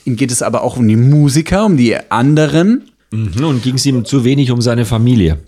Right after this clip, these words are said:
Speaker 1: Könnte ich mir auch vorstellen, dass er so in dieser Musikwelt drin ist, dass er das vielleicht vernachlässigt und dann hebt er da total ab. Also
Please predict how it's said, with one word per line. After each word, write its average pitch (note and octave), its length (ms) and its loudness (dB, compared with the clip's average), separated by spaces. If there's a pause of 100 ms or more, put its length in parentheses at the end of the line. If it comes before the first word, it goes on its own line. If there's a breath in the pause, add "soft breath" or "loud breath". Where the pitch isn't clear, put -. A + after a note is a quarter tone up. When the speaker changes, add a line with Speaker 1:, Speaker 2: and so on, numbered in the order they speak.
Speaker 1:
Könnte F3 360 -4
ich - 140 -10
mir D#3 380 -4
auch - 460 -12
vorstellen, G2+ 840 -4
dass A2 140 -4
er A#2 140 0
so B2+ 200 0
in F#3 60 -2
dieser D3 220 0
Musikwelt C3 1120 0
drin C3 380 0
ist, F#3+ 280 -6
dass C3+ 160 -2
er C3 80 0
das B2 200 -2
vielleicht A2 320 -4
vernachlässigt B2 760 -4
und A#2+ 140 0
dann A2+ 260 0
hebt - 420 -4
er D3 80 2
da B2+ 200 -2
total A#2+ 600 -6 (100)
ab. D3+ 280 -4
Also A#2+ 300 0